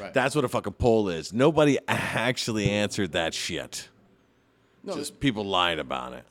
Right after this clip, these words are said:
Speaker 1: The only people that answer polls are people who s-, still have landline phones.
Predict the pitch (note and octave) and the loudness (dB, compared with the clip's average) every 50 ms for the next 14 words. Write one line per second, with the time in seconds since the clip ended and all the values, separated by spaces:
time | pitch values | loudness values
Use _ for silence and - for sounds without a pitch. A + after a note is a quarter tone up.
0 | _ - - F3+ G3 F#3+ D#3+ - F#3+ F3+ E3+ D#3+ C#3 - - B2+ C3+ C#3 A#2 A#2+ | _ -10 -6 -4 -2 -2 -2 -2 -4 -2 0 0 0 0 0 0 -2 -2 -2 -4
1 | A#2+ G#2 - - C3 B2+ C3 C#3 C3+ A#2+ G#2+ G2 F2 - A#2 G#2+ G#2 G2 E2+ - | -8 -8 -4 0 2 2 4 2 0 -2 -4 -6 -6 -6 -8 -6 -6 -6 -6 -8
2 | - _ - - - C3 A2+ F#2 F#2 F2 E2 G2 G#2+ A#2 A#2 G#2 F#2+ F2+ E2+ E2 | -12 _ -16 -10 -6 -6 -6 -4 -6 -8 -6 -4 -4 -4 -4 -4 -4 -4 -6 -6
3 | D2+ D2+ C#2 - - E2 D2+ D2 C2 - G1+ G1+ - - - - - | -8 -8 -10 -10 -8 -10 -8 -8 -10 -12 -14 -14 -16 -18 -20 -20 -20